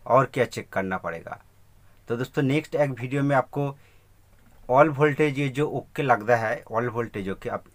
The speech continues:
आउटपुट ट्रांजिस्टर पर वोल्टेज देख सकते हो। देखिए आउटपुट ट्रांजिस्टर पर, या आउटपुट ट्रांजिस्टर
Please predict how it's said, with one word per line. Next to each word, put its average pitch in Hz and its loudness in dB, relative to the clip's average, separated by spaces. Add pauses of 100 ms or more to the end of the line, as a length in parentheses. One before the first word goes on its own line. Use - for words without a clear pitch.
(140)
आउटपुट 117 -2
ट्रांजिस्टर 120 -4
पर 120 -4
वोल्टेज 110 -8
देख 95 -10
सकते - -12
हो। 107 -8
देखिए 117 -8 (360)
आउटपुट 113 -4
ट्रांजिस्टर 117 -2
पर, 123 -2
या 117 2
आउटपुट 107 -6
ट्रांजिस्टर 107 -6